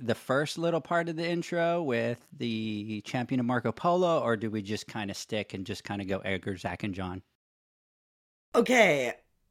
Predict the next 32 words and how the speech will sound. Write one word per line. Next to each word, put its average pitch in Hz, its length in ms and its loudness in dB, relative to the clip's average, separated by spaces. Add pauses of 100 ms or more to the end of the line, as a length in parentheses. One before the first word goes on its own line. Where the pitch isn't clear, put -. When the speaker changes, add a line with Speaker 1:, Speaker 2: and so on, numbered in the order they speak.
(260)
Speaker 2:
The 196 200 4
thing 269 400 2
is, 190 720 0 (600)
the 185 160 2
people 226 540 2
in 190 160 4
the 175 60 2
network 202 760 2
know 190 320 4
you, 117 500 0 (120)
but 175 160 2
the - 100 0
people 214 340 2
who 208 180 2
aren't 175 280 2
yet 220 240 2
in 214 140 2
the 202 60 0
network 202 580 0
don't 165 340 2
know. 156 420 2
So - 220 0
I 160 120 6
think 180 320 0
you 208 60 4
have 196 160 2
to 180 100 -2
go 160 220 6
with 170 200 2
the 151 80 2
title 135 520 2
taglines. 107 1000 -6